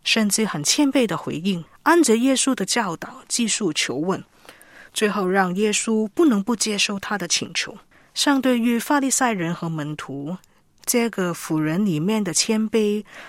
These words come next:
还有在对话里面所表现出的智慧更加优胜。二十九节里面讲啊，耶稣说：“凭着这句话，你回去吧，鬼已经离开你的女儿了。”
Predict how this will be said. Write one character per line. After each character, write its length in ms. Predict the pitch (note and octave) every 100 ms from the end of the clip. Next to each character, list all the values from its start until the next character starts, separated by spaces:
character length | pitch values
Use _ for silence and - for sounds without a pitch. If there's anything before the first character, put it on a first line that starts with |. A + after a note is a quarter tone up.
| - -
还 160 | - C4
有 180 | C#4+
在 200 | F3 B3
对 160 | A#3 D4+
话 200 | C#4+ C#4+
里 120 | F3+
面 200 | D#3+ G#3
所 160 | G#3 G3
表 240 | G3 E3+
现 240 | - A#3+ A3+
出 240 | - B3+
的 120 | E3+
智 240 | D3 G3+ E3
慧 400 | - F3 D#3+ F3 -
更 220 | G#3+ F3
加 260 | - F#3+ D#3
优 240 | F#3 D#3+
胜。 260 | D#3 F3 - _ _ _ _ - _ - - _ _ _ _ _ _ F#3+
二 100 | G3
十 160 | F#3
九 180 | F3 D3
节 460 | C#3+ D#3 D3+ F3+ -
里 100 | E3
面 160 | F3+
讲 220 | E3+ E3 D#3
啊， 160 | G3 - _
耶 80 | G3+
稣 140 | G3 G3+
说 340 | - A3+ A#3 _ _
：“凭 200 | - C4
着 140 | E4 E4+
这 160 | C4+
句 140 | G3+ D#3
话， 320 | E3 C#3+ - _ -
你 100 | D#3+
回 220 | D#3+ E3+
去 180 | - F#3+
吧， 240 | - - - - - -
鬼 260 | - G3 A3
已 200 | C4+ F#3
经 220 | F#3 A#3
离 80 | F#3
开 240 | - G#3+
你 160 | G3 C3+
的 160 | D3+ C#3+
女 220 | D3 C3+
儿 220 | C#3 C#3+
了。” 140 | D3+